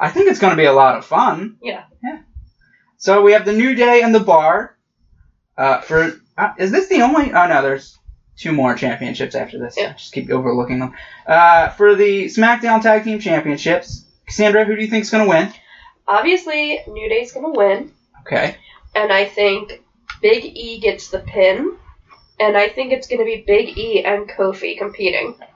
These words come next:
Speaker 1: Okay. Okay.
Speaker 2: I'm definitely right about this one. I know it.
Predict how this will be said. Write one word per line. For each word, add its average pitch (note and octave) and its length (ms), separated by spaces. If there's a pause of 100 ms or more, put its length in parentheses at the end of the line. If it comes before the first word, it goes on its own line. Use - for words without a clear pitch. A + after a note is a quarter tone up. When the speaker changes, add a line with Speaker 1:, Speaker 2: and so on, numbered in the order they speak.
(200)
Speaker 1:
Okay. C4+ 300 (920)
Okay. F4 400 (920)
Speaker 2:
I'm G#3+ 160
definitely G3+ 380
right - 200
about - 220
this - 180
one. - 140
I D2+ 80
know - 240
it. - 80